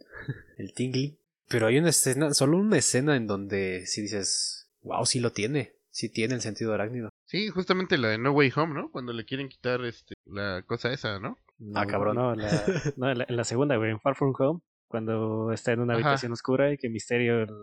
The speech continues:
Speaker 3: lo, se lo quiere madrear a dronazos y este me encierra los ojos y empieza a esquivar y madrearse los drones.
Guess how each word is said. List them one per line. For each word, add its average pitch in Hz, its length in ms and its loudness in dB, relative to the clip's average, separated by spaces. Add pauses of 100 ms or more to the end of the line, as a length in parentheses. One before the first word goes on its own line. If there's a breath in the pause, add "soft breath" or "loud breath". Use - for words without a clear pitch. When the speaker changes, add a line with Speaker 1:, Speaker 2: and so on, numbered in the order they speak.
(360)
Speaker 3:
lo, 104 580 -6
se - 140 -10
lo 101 80 -6
quiere 117 180 0
madrear 113 420 0
a 104 340 0 (220)
dronazos 110 800 0 (260)
y 117 120 -8
este 113 180 -4
me 113 120 0
encierra 117 340 0
los 110 200 2
ojos 120 340 0
y 120 40 -18
empieza 104 680 -2
a 95 100 -10 (120)
esquivar 110 520 0
y 110 80 -2
madrearse 107 400 0
los 104 140 0
drones. 113 460 -2